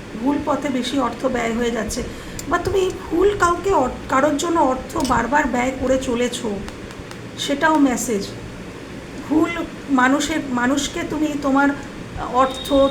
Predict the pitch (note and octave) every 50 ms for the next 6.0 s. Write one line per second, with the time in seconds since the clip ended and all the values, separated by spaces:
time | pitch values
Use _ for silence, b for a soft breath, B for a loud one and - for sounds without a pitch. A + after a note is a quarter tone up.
0 | - C#4 C4+ C4 C4 C4 - - - G#3+ A#3 A3+ A3 G#3+ G#3+ G#3+ G#3 - F#3+ G3+
1 | A3 A3 G#3+ G#3 G#3 - - G3+ F3+ - A#3+ C4+ C#4+ C#4+ D4 C#4+ C#4+ - - D4
2 | C4+ C4 - C4+ B3+ C4+ C4+ C4 - - C#4+ C#4 D4 D4+ D4 C#4+ - C#4+ C#4 A#3+
3 | G#3+ G#3+ G#3 - - E3+ - - - - - - E4 F4+ E4+ A#3+ - - - C#4+
4 | E4 F4+ F4+ - F#4+ F#4 F4+ E4 D4 C4 C4 C#4+ C#4+ - - E4 D4+ A3+ C4+ C4+
5 | C#4+ C#4+ C#4 D4 C#4 C4 C4+ B3+ C4 - A#3+ G#3+ A3+ G#3+ G#3 F#3 G#3 G3 G3+ -